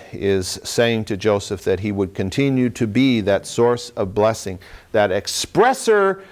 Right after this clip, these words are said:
of the attributes of God as much as it's physically possible for a human being to do so, or spiritually possible. We do so, of course, rather imperfectly. But nevertheless, we are God's agents of blessing upon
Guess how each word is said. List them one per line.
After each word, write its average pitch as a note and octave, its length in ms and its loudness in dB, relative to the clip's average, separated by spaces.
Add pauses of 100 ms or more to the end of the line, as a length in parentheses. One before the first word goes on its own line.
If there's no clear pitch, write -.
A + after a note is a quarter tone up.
(120)
of D3+ 200 4
the D3+ 120 2
attributes F3 500 0
of A#2+ 160 -2
God C#3+ 360 4
as A#2+ 180 -6
much D#3+ 280 0
as D3 140 -4
it's D3+ 220 -6
physically D#3 560 0
possible D#3+ 580 0
for C#3+ 220 2
a C#3 60 2
human D#3 300 -2
being F3+ 300 2
to D3 120 -2
do G3+ 200 2
so, C3 200 0
or D#3+ 180 2
spiritually G2 540 -4
possible. G#2 560 -4 (340)
We C3 140 2
do D3 160 2
so, C3+ 320 2
of A#2+ 140 -4
course, C3 360 0 (240)
rather C3+ 480 0 (180)
imperfectly. D#3+ 760 0 (720)
But C3+ 360 0 (200)
nevertheless, G#2+ 880 -2 (1000)
we G2+ 200 0
are G2+ 100 4
God's F2+ 360 -2
agents F#2 400 -4
of E2 160 -10
blessing E2+ 480 -4 (720)
upon F2 360 -4